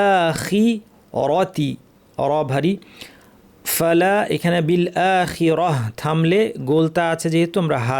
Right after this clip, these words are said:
দিয়ে থেমে যেতে হবে। ফালা, এই ফাটা প্রচুর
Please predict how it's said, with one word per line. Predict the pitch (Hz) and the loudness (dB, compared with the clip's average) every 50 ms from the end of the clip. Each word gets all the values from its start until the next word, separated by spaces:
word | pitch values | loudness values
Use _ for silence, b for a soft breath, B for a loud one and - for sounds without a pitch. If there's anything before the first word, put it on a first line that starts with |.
| 131 131 | 0 0
দিয়ে | 135 131 131 | 0 0 0
থেমে | - 123 117 117 110 117 | 0 -2 0 0 0 0
যেতে | 113 - 123 117 | -2 -2 -2 -2
হবে। | 117 123 139 190 202 - - - _ _ _ B B B B B B B B B B B B B B B B B - - - - | 0 0 0 -2 -2 -4 -10 -20 _ _ _ B B B B B B B B B B B B B B B B B -10 -6 -4 -2
ফালা, | - 165 175 180 185 196 208 220 233 233 - - - 180 170 | 0 2 2 2 2 2 2 2 0 -2 -2 -4 -2 0 0
এই | 175 175 - | 0 0 0
ফাটা | - 175 175 170 175 - 190 208 226 214 - | -2 -2 -2 -2 -2 -2 0 0 -2 -2 0
প্রচুর | 160 160 - 180 | -2 0 2 2